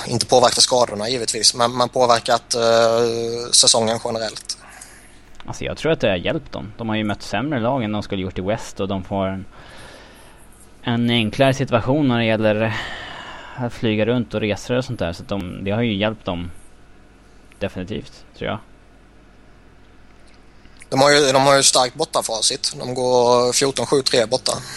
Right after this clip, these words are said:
Speaker 2: Mm.
Speaker 1: De har sju elva sju hemma.
Speaker 2: <laughs> Ja, väldigt märkligt. Väldigt dålig hemma.
Speaker 1: Och var det
Speaker 2: Men, eh,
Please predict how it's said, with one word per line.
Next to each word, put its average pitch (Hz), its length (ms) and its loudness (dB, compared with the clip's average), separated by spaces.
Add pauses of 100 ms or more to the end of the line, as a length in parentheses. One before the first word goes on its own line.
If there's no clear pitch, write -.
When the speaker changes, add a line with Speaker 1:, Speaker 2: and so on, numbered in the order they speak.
(1300)
Speaker 2:
Mm. 110 340 -6 (120)
Speaker 1:
De 123 80 -2
har 120 80 2
sju 120 240 2
elva 120 260 4
sju 117 240 0
hemma. 117 260 2
Speaker 2:
<laughs> - 40 -10 (1300)
Ja, 135 260 0 (680)
väldigt 107 460 -4
märkligt. 95 600 -6 (280)
Väldigt 104 360 -4
dålig 90 240 -6
hemma. 95 320 -8
Speaker 1:
Och 135 100 0
var 135 160 6
det 123 80 2 (120)
Speaker 2:
Men, 156 100 6
eh, 151 40 -2